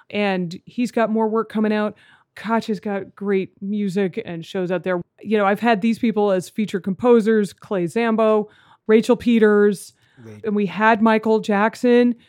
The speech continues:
Speaker 1: I was able to be part of a concert of his and Rachel's work. They've, they've collaborated on various songs as well as a show. And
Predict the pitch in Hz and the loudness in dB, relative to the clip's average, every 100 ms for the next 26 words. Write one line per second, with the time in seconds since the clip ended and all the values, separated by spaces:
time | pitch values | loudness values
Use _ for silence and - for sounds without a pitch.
0 | _ _ 208 202 214 220 214 214 202 220 | _ _ 0 0 2 2 0 -2 -2 -4
1 | 202 185 - 208 208 - 208 196 - 190 | -4 -6 -6 -4 -4 -4 -2 -2 -4 -4
2 | 180 165 - _ 196 220 208 202 - 185 | -4 -6 -12 _ 0 4 4 2 -4 -6
3 | 180 196 202 185 190 196 - 214 185 - | -4 -4 -4 -6 -4 -4 -4 -4 -4 -8
4 | - 208 190 - 202 190 185 190 185 185 | -8 -6 -4 -4 -4 -2 -2 -2 -2 -2
5 | 175 - 180 175 175 170 185 180 175 - | -4 -6 -8 -8 -10 -10 -6 -4 -6 -8
6 | _ _ _ - 269 247 233 226 - 185 | _ _ _ -2 2 4 4 2 -2 -6
7 | 160 180 165 151 - - 247 247 240 226 | -6 -6 -6 -8 -12 -6 0 4 6 4
8 | 220 - _ - - _ - 233 220 208 | 2 -12 _ -20 -20 _ -8 -2 0 0
9 | 202 185 | -4 -8